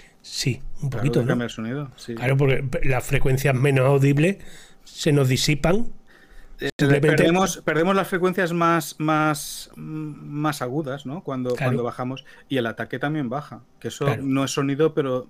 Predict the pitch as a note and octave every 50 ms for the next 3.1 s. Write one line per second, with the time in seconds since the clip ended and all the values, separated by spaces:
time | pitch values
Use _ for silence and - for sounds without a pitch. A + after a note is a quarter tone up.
0 | - - - - B2+ - - C3 A#2+ A#2+ A#2 A2+ A2 A#2 A2+ C3 D#3 D3+ B2 A2
1 | A2 A#2+ A#2+ A#2+ A2+ A2+ A#2 - - - C#3+ C3+ C#3+ D3 D3+ D#3+ D3+ - D3+ D3
2 | C#3 C#3 C3+ D3 A3 A#3 G3 C#3 C3 A2+ G#2 - - - - D3 D3+ D#3+ F3 D3+
3 | D#3 D3+